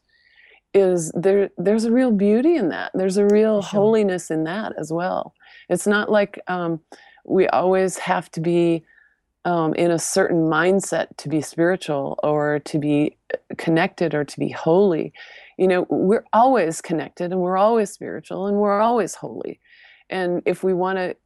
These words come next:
Speaker 1: if we want that to be conscious in this moment, that's fine. And if we, quote, lose that and completely immerse ourselves in this delicious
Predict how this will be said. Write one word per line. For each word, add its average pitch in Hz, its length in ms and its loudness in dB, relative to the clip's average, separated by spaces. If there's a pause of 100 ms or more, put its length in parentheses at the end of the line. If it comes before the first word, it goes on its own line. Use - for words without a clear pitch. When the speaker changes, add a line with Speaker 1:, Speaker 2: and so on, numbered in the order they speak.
Speaker 1:
if - 200 -6
we 175 80 0
want 175 460 -4
that 170 240 -2
to - 100 -8
be 151 80 -2
conscious 165 840 -4 (460)
in 160 180 4
this 175 220 2
moment, 165 420 0
that's 233 240 0
fine. 147 420 -8 (440)
And 196 140 2
if 196 160 0
we, 190 400 2 (140)
quote, 170 420 2
lose 214 480 2
that 156 420 -4 (600)
and 175 140 0
completely 220 640 0
immerse 170 480 2
ourselves 175 460 -2
in 175 120 0
this 170 180 -4
delicious 160 840 -4